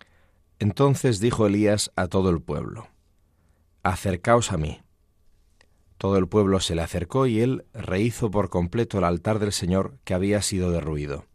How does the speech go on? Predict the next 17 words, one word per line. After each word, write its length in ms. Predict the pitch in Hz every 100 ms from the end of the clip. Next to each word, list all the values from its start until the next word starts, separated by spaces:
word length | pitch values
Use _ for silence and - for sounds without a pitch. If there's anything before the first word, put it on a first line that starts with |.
| _ _ _ _ _ _ _ _ _ _
Después 400 | 87 85 - 104
Elías 460 | 104 113 120 117 - _ -
tomó 260 | 90 101
doce 300 | 101 - 104
piedras, 560 | 107 101 80 76 - - _ _ _ _ _ _
conforme 640 | - 90 87 - 104 95 90
al 160 | 87
número 320 | 101 123 120 110
de 120 | 90
las 200 | 87 -
tribus 340 | 107 107 107
de 100 | 92
los 200 | 82 -
hijos 340 | 104 87 95 87
de 100 | 85
Jacob, 340 | 85 82 73 _ _ _ _ _ _ _ _
aquel 540 | 87 87 104 117 -